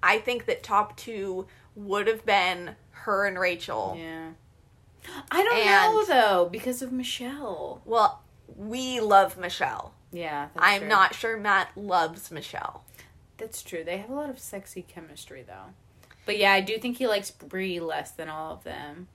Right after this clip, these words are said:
Speaker 1: Yeah, well, I, I think, I think so, but again, well, okay,
Speaker 2: It's
Speaker 1: we'll get
Speaker 2: so
Speaker 1: to,
Speaker 2: hard
Speaker 1: we'll get
Speaker 2: to
Speaker 1: to,
Speaker 2: tell.
Speaker 1: I don't wanna get ahead of
Speaker 2: Yeah,
Speaker 1: ourselves.
Speaker 2: yeah, yeah.
Speaker 1: Basically, Matt's like, "Don't worry about the time limit," whatever.
Speaker 2: Yeah.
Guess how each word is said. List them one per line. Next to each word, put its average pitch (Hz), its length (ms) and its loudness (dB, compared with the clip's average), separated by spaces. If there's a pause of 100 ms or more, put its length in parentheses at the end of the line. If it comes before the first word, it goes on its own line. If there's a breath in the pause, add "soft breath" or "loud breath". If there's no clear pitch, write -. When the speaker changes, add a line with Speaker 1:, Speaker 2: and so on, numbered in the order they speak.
(180)
Speaker 1:
Yeah, 220 360 -2
well, 294 400 4
I, 294 180 -4 (680)
I 254 180 10
think, - 580 -4
I 262 140 12
think 247 320 -4
so, 453 520 6 (400 soft breath)
but 247 300 10 (100)
again, 196 300 6
well, 269 160 6
okay, - 260 0
Speaker 2:
It's - 100 -6
Speaker 1:
we'll - 140 4
get 403 100 6
Speaker 2:
so 427 100 10
Speaker 1:
to, 440 40 10
Speaker 2:
hard 427 180 12
Speaker 1:
we'll - 80 8
get - 140 8
Speaker 2:
to - 60 0
Speaker 1:
to, - 60 0
Speaker 2:
tell. 359 640 12 (180)
Speaker 1:
I 302 200 8
don't 339 100 8
wanna 359 140 4
get 339 100 6
ahead 302 100 2
of 277 60 0
Speaker 2:
Yeah, 202 80 6
Speaker 1:
ourselves. 196 180 4
Speaker 2:
yeah, 185 80 4
yeah. 170 220 2 (160)
Speaker 1:
Basically, 320 340 0
Matt's 294 260 2
like, 262 220 -2
"Don't 381 320 -6
worry 440 160 -2
about 494 180 2
the 523 180 0
time 453 140 -4 (480)
limit," - 140 -6
whatever. 190 480 0 (100)
Speaker 2:
Yeah. 165 340 -2